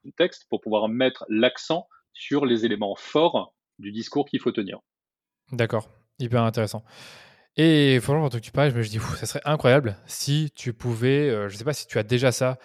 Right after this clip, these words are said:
Speaker 2: euh, en interne, mais une sorte de document qui, euh, reprenne justement, ben, des exemples pour chacun de ces formats du G C. » Parce que là, on a, t'en as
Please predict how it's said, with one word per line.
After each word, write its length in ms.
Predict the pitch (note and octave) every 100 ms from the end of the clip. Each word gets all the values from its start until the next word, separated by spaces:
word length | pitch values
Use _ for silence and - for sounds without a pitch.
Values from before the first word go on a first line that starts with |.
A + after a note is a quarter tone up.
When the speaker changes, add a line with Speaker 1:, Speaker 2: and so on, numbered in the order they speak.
| - _ -
Speaker 2:
euh, 100 | A#2
en 180 | A2+ A#2
interne, 360 | A2 C3+ D3
mais 80 | A#2
une 80 | G#2
sorte 240 | - C3 A2+
de 80 |
document 600 | G#2+ C3 B2+ A#2+ B2 C#3+ D3+
qui, 320 | - C3+ C3
euh, 80 | G#2
reprenne 440 | G#2+ B2+ - C#3
justement, 380 | A#2 - A#2 B2
ben, 200 | A2 G#2 - - -
des 220 | A#2+ A#2+
exemples 340 | C3 B2+ C#3+
pour 100 | A#2+
chacun 320 | G#2+ C3 C3+ B2+
de 60 |
ces 360 | - A#2 G#2+ G2+
formats 480 | - - B2 B2+ B2+
du 120 | A2+
G 140 | A2 A2+
C. » 280 | D#3+ F#3+ - _ _ _ -
Parce 180 | A2+
que 60 | -
là, 160 | C3 C#3+
on 260 | A#2 A2+
a, 140 | G#2+ G2+
t'en 180 | A2+
as 220 | A2 A2